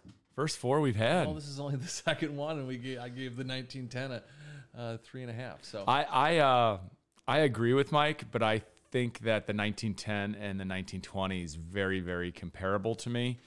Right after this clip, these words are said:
Speaker 1: Um, that's for me.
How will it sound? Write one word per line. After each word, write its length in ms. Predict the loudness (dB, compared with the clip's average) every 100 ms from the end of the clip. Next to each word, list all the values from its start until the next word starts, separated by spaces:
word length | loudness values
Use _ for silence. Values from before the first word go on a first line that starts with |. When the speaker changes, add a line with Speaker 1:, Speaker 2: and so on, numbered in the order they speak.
| -20 -20 _ -2
Speaker 1:
Um, 340 | 0 2 0 -4
that's 240 | -4 -4 -4 -14 _ _ -20 _
for 120 | -6
me. 420 | -4 -2 -2 -4